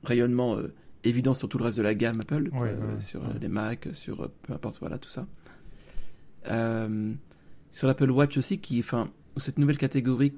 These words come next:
Speaker 1: qu'ils inaugurent, je pense, est là pour rester. Parce que, euh,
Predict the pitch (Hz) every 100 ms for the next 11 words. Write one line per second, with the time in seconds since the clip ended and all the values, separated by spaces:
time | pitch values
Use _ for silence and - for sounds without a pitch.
0 | - - 123 113 117 113 127 131 135 135
1 | 110 117 107 170 131 - - - - -
2 | - - - - 120 - 123 120 110 107
3 | 104 92